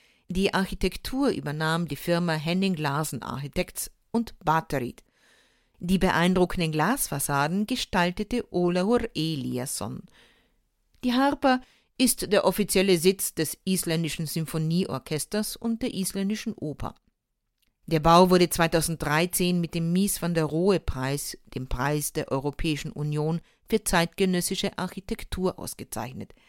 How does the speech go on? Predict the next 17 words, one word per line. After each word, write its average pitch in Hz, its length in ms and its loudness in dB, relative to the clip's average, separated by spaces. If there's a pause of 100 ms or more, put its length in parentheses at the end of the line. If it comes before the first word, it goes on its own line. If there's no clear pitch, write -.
(280)
Ist 151 220 -4
wirklich 151 360 -2
toll. 135 260 0 (320)
Unbedingt 214 640 4
hineinschauen, 147 800 -2
wenn 139 180 -2
ihr - 140 -10
in 147 140 -6
Island - 420 -10
seid. - 320 -12 (2000)
Mitten 277 260 2
im 208 80 6
Stadtzentrum 220 880 4
erstreckt - 500 -2
sich 170 300 -2
der 175 380 2
Tjörninsee, 139 1160 0